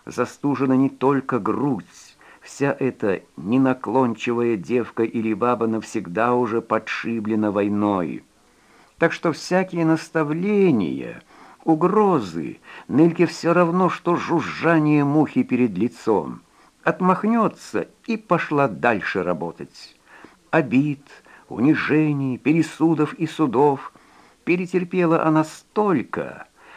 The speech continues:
что научилась уже и не слышать их. Самые горькие обиды пережила она от своих же военных подруг, и самые жгучие слёзы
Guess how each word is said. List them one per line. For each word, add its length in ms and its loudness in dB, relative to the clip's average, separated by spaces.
что 220 -2
научилась 640 0
уже 220 0
и 140 -2
не 120 2
слышать 800 -4
их. 400 -10
Самые 680 0
горькие 520 0
обиды 720 -2
пережила 560 2
она 280 0
от 200 -6
своих 460 -2
же 160 0
военных 600 -2
подруг, 800 -2
и 140 -6
самые 500 0
жгучие 680 -6
слёзы 840 -4